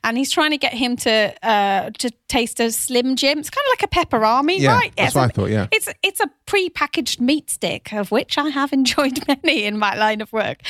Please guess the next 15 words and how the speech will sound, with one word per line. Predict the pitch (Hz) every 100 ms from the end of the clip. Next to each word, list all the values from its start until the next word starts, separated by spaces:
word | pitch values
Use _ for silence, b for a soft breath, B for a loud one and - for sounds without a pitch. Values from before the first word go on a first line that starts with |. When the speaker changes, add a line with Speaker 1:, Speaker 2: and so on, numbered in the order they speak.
| B B B
Speaker 1:
But | 359
he's | 392 440
just | 403
thrusting | - 381 392 - 427
it | 359 -
into | 277 302
his, | 277 277 -
into | 262 269 294
his | 262
face, | - 269 262 226 -
and | 233
because | 269 302
Trevor | - 302 277 262
is | 262 -
English, | 269 294 262 196 185 -